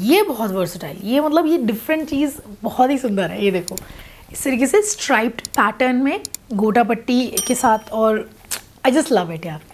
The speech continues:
इसको तो, मतलब, कितने सारे suits and kurtis के साथ आप mix and match कर सकते हो। उसका length और width बहुत कमाल का है। Next suit दिखाती हूँ मैं आपको। जैसे कि मैं अभी आपसे कह रही थी कि दुपट्टे को mix and match आप कर सकते हो,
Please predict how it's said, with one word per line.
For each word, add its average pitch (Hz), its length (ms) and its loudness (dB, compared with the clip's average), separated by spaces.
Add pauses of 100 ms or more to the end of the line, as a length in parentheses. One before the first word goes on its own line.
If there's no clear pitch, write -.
(600)
इसको - 220 0
तो, 302 100 4
मतलब, 349 340 2
कितने 262 1040 4
सारे 220 440 0
suits 220 420 -2
and 214 120 2
kurtis 196 340 0
के 233 80 -2
साथ 202 160 -2
आप 208 120 0 (260)
mix - 220 -4
and 208 120 0
match 170 200 -2
कर 196 100 -8
सकते 180 280 -12
हो। 220 60 -6
उसका 220 240 -4
length 196 400 0
और 214 80 0
width 190 280 0 (260)
बहुत 190 240 -12
कमाल - 320 -8
का - 60 -14
है। 160 140 -16 (360)
Next 339 520 -4
suit 262 260 2
दिखाती 208 360 0
हूँ 208 120 4
मैं 208 80 0
आपको। 196 300 0
जैसे 240 260 2
कि 240 80 0
मैं 254 100 2
अभी 247 160 2
आपसे 247 260 2
कह 233 140 2
रही 214 100 2
थी 254 140 -2
कि 277 160 2
दुपट्टे 226 460 4
को 240 200 2
mix 233 180 -4
and 233 160 0
match 220 200 0
आप 247 180 0
कर 233 160 4
सकते 240 300 0
हो, 254 200 2